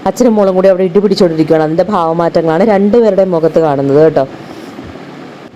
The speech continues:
പിന്നെ ദേവുവിനാണെങ്കിലും കായൽ സൈഡിലൊരു റെസ്റ്റോറന്റ് എന്നൊക്കെ പറയുമ്പോൾ നമ്മൾ ഫസ്റ്റ് ടൈമാണ് ഇങ്ങനെ ഒരു ആംബിയൻസിൽ വന്നിരുന്ന് ഫുഡ് കഴിക്കുന്നത്.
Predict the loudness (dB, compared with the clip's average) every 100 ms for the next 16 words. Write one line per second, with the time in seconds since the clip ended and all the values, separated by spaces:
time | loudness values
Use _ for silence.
0 | -10 -2 2 2 4 4 2 2 2 0
1 | 0 0 2 0 2 0 2 2 2 0
2 | 0 0 2 2 2 -2 0 0 0 0
3 | 0 0 0 0 0 0 2 0 2 2
4 | 4 2 0 0 0 2 2 2 2 2
5 | 2 2 2 2 0 0 0